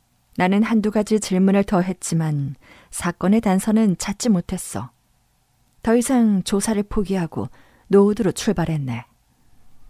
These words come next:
그곳의 저택은 화려한 벽돌로 지어진 크고 현대적인 건물이었어. 도로에서 약간 떨어진 오른쪽에는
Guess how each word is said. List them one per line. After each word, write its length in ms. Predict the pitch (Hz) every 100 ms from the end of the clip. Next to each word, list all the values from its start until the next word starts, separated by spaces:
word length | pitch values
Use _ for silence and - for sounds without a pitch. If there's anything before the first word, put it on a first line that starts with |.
| - - - _ _
그곳의 360 | - 180 202 226
저택은 680 | 190 - 208 214 214 160
화려한 420 | - 240 233 233 233
벽돌로 520 | 190 - - 214 214
지어진 500 | - 190 196 175 131 - _ - -
크고 560 | - 294 - 190 - 147
현대적인 840 | - 196 202 220 240 226 247 247
건물이었어. 840 | 233 220 196 190 175 165 - 123 - _ _ _ _ _ _ _ - - -
도로에서 560 | 202 208 208 208 226
약간 440 | 170 160 - 208 220
떨어진 420 | 226 220 220 233
오른쪽에는 760 | - 185 202 202 202 175 160